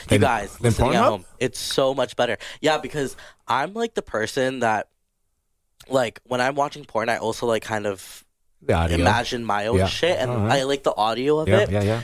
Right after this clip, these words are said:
Speaker 1: And so late at night, I'll just put in my AirPods, and I'll play, like, this clip, and it's basically just a bunch of clips of people speaking,
Speaker 2: It's
Speaker 1: but
Speaker 2: only audio.
Speaker 1: but it's only audio. So you close your eyes, you put your AirPods in, and it's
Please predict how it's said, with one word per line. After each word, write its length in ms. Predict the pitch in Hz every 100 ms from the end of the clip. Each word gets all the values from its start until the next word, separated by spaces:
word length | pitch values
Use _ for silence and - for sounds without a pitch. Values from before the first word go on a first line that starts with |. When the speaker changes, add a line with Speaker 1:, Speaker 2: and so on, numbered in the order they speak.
| -
Speaker 1:
And 180 | 135 131
so 600 | - 131 123 120 117 -
late 140 | 107
at 180 | 117 -
night, 300 | 110 107 107 -
I'll 60 |
just 180 | - -
put 140 | 117
in 80 | 104
my 100 | 131
AirPods, 680 | 113 123 - 110 120 - - _ _ _ _ _ _ _ -
and 440 | 113 104 104 101 -
I'll 140 | 110
play, 480 | - - 117 110 117
like, 320 | 120 107 -
this 600 | - 110 107 - - - - _ _ _ -
clip, 400 | - 135 107 - _ 117
and 100 | 117
it's 100 | -
basically 320 | 135 147 180
just 160 | 156 143
a 40 |
bunch 220 | 120 110
of 80 | -
clips 340 | - 104 -
of 160 | 107 -
people 280 | 113 - 110
speaking, 580 | - - 107 95 90 127
Speaker 2:
It's 100 | 123
Speaker 1:
but 160 | - 147
Speaker 2:
only 160 | 147 139
audio. 440 | 107 92 76 69
Speaker 1:
but 80 | 175
it's 120 | 160 -
only 240 | 147 214
audio. 460 | 151 113 101 151 - _ _ -
So 120 | 139
you 120 | 123
close 260 | - 135 170
your 100 | 156
eyes, 220 | 120 127
you 60 |
put 180 | - 123
your 100 | 123
AirPods 540 | - 117 - 101 95 -
in, 260 | 98 131 _ - - -
and 400 | 123 117 110 104 -
it's 260 | 127 -